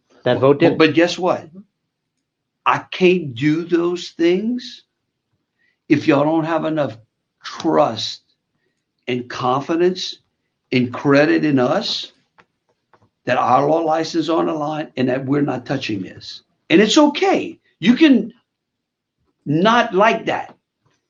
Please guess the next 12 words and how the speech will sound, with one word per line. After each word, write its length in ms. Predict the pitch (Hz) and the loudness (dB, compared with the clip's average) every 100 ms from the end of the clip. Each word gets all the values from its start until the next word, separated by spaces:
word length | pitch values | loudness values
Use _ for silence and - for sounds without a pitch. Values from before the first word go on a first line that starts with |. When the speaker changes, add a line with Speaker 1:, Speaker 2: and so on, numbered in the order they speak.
| - | -2
Speaker 2:
And 160 | 170 | 0
you 100 | 190 | 0
can 180 | 220 240 | 0 0
agree 440 | 220 147 143 226 | 0 -2 0 2
to 100 | 240 | 2
disagree 580 | 196 214 220 175 160 214 | 0 -2 0 -2 -2 -2
with 260 | 156 143 113 | -4 -8 -10
me. 260 | 113 - _ _ _ _ - | -16 -18 _ _ _ _ -18
Speaker 3:
Agreeing 380 | 175 180 214 220 | -4 2 4 2
Speaker 2:
But 60 | |
Speaker 3:
to 40 | 208 | -4
gris-, 280 | 208 208 | -10 -10